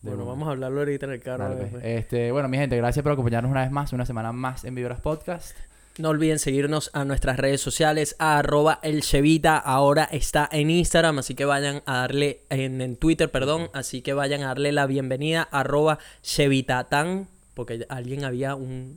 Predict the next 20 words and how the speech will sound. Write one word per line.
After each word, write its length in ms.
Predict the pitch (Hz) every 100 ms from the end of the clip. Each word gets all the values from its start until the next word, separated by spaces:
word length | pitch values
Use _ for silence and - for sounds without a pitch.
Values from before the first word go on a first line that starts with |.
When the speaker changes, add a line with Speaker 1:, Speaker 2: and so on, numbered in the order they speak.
| -
Speaker 2:
idiota 540 | 139 135 135 135 139
había 240 | 135 135
Speaker 1:
Alguien 120 | 139 127
Speaker 2:
agarrado 280 | 123 123
el 60 | 135
Speaker 1:
gritando, 140 | 135
Speaker 2:
usuario 260 | 120 123 131
Speaker 1:
pero 100 | 135
Speaker 2:
del 160 | 139 135
Speaker 1:
sí. 140 | -
Speaker 2:
Chevita, 360 | 123 139 170 185 - - - -
así 240 | 120 131
que, 220 | 135 135 -
repito, 680 | 123 117 143 151 170 - -
en 160 | 131
Twitter 300 | 143 143 151
está 240 | 131 139 139
como 400 | 156 160 160 -
Chevita 720 | - - 123 135 139 151 151 - _ _ -
Tan. 320 | 120 117 104